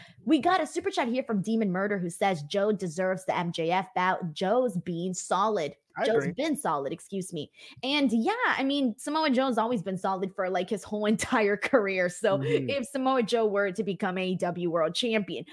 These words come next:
Speaker 1: I don't think people would be upset. I think people would know you'd get a badass killer who's gonna have just about good matches with literally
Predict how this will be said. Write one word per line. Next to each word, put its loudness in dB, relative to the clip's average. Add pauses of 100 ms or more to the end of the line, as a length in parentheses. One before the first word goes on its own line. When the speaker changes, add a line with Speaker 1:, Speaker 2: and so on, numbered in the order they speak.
Speaker 1:
I -6
don't -4
think -4
people -2
would -2
be 0
upset. 0
I -2
think -6
people -4
would 0
know 0
you'd -2
get 2
a 2
badass 2 (120)
killer 0
who's 0
gonna -4
have -2
just -8
about 2
good -2
matches 0
with 0 (380)
literally 2